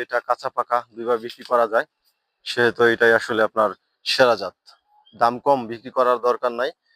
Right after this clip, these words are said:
দাম যখন বেশি তখন বিক্রি করবেন। আবার সেই ক্ষেত্রে আপনার পাকা বিক্রি করার একটা দারুণ সুবর্ণ সুযোগ পাইতেছেন। তো এই যে এই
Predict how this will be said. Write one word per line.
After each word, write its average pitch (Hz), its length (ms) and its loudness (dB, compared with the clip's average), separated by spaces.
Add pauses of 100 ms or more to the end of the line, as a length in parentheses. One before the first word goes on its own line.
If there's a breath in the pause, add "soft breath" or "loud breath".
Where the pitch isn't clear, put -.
(260)
দাম 123 240 2
যখন 123 220 -4
বেশি 127 200 -8
তখন 117 220 -8
বিক্রি 104 260 -20
করবেন। 98 340 -10
আবার 110 200 -2
সেই 131 200 -6
ক্ষেত্রে 127 320 -6
আপনার 123 260 -2
পাকা 143 300 2
বিক্রি 135 260 -14
করার 120 220 -6
একটা 117 220 -6 (460 soft breath)
দারুণ 120 380 0
সুবর্ণ 131 380 -6
সুযোগ 123 300 -14
পাইতেছেন। 101 440 -10 (760)
তো 143 60 0 (100)
এই 135 260 4
যে 135 180 0 (340)
এই 110 100 -4